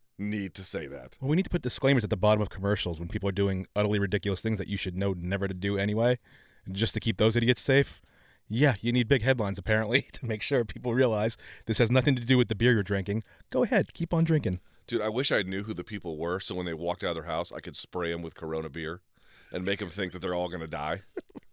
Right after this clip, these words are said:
Speaker 2: Like an outbreak monkey.
Speaker 1: Yeah, like an outbreak monkey. And then, and then, you know, call the C D C and be like, "I know some people who have the coronavirus," and have them go check, and then be, you know, trick 'em to think, like, they have it, and then be like, "What symptoms do you have?" And they're like, "Well, I'm soaked in Corona beer. Does that count?"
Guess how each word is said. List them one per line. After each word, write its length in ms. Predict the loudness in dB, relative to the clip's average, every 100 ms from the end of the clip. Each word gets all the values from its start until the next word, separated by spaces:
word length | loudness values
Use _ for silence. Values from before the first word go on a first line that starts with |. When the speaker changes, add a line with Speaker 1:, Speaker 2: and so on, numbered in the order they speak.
| -12
Speaker 2:
Like 140 | -10 -8
an 80 | -8
outbreak 380 | 0 0 0
monkey. 320 | -2 -4 -2 -4 -2
Speaker 1:
Yeah, 320 | 2 4 4
like 120 | 4
an 60 | 4
outbreak 360 | 4 4 0 0
monkey. 380 | -4 -2 -4 -4 -18 -20 -14 -6
And 140 | 0
then, 240 | 2 2 2
and 140 | 2
then, 200 | 2 4
you 100 | 4
know, 240 | 4 4
call 260 | 2 4 4
the 80 | 4
C 200 | 0 0
D 140 | 0
C 280 | -2 0 2
and 80 | 2
be 80 | 0
like, 160 | 0
"I 60 | 0
know 160 | 0
some 160 | -2 -4
people 240 | -6 -6
who 80 | -2
have 140 | -2 0
the 200 | -4 -4
coronavirus," 800 | -4 -4 -4 -6 -10 -10 -12 -14 _ _ _ _ -14
and 100 | -4
have 140 | -4
them 100 | -2
go 160 | -2 -2
check, 320 | 0 0 0
and 80 | -2
then 80 | -6
be, 100 | -4
you 160 | -4 -4
know, 140 | -6 _ _ _
trick 200 | -4 -2
'em 140 | -2 -4
to 100 | -4
think, 220 | -2 -2
like, 160 | -2 -4
they 120 | -2
have 260 | 2 2
it, 160 | 2 -4 _ _ _
and 120 | -4
then 80 | 0
be 80 | 0
like, 160 | 0
"What 140 | 0 2
symptoms 340 | 0 0 -2
do 100 | -4
you 60 | -2
have?" 260 | 0 0
And 80 | 0
they're 60 | -4
like, 100 | -2
"Well, 140 | -2
I'm 120 | -2
soaked 300 | 0 0 0
in 80 | -4
Corona 400 | -6 -4 -2 -2
beer. 280 | -2 0 0
Does 140 | -2
that 200 | -2 -2
count?" 300 | -2 -4 -4